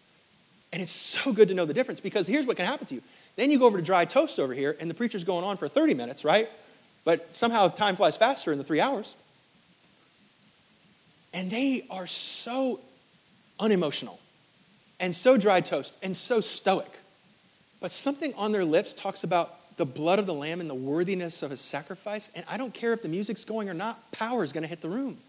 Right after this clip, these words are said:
And it's so good to know the difference between emotion and power. There's a difference between your feelings and the power of God. And, and he's saying that when we touch him, it's apart from our feelings.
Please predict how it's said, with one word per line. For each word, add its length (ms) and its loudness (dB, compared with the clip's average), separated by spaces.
And 100 2
it's 120 4
so 300 6
good 220 4
to 80 -2
know 160 6
the 100 4
difference 420 -2
between 260 -6
emotion 480 -2
and 160 -12
power. 360 0
There's 140 4
a 60 2
difference 400 0
between 320 -2
your 160 6
feelings 560 2
and 100 -6
the 40 -6
power 340 -4
of 100 -6
God. 240 -10
And, 180 0
and 120 -4
he's 160 0
saying 240 2
that 100 -2
when 160 -2
we 100 0
touch 440 -6
him, 220 -8
it's 140 -6
apart 340 -2
from 140 -4
our 120 0
feelings. 580 -6